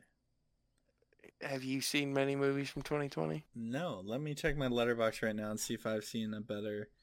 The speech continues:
Speaker 2: movie. Although, now that you're mentioning it, you're
Speaker 1: 'Cause I've got lists going already. I've got the
Speaker 2: Oh.
Speaker 1: best and worst of twenty twenty ready to go.
Speaker 2: I don't think I've seen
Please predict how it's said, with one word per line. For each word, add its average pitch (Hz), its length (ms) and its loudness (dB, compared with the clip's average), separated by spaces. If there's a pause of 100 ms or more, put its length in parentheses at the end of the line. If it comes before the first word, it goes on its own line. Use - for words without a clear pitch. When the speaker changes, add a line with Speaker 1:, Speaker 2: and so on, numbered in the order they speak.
(560)
Speaker 2:
movie. 113 640 2
Although, 113 800 0 (500)
now 123 180 -6
that 123 140 -4
you're 101 100 -10
mentioning 104 460 -8
it, - 140 -14
you're - 240 -10
Speaker 1:
'Cause 156 160 6
I've 196 160 12
got 180 240 12
lists 131 520 8
going 160 360 10
already. 147 360 8
I've 143 220 8
got 170 260 10
the 123 120 10
Speaker 2:
Oh. 120 120 -4 (220)
Speaker 1:
best 139 300 6
and 127 160 0
worst 127 320 2
of 113 100 -6
twenty 123 260 4
twenty 120 300 2
ready 113 340 4
to 117 120 6
go. 123 360 4
Speaker 2:
I 139 100 10
don't 147 160 8
think 147 140 6
I've 127 120 6
seen 135 440 0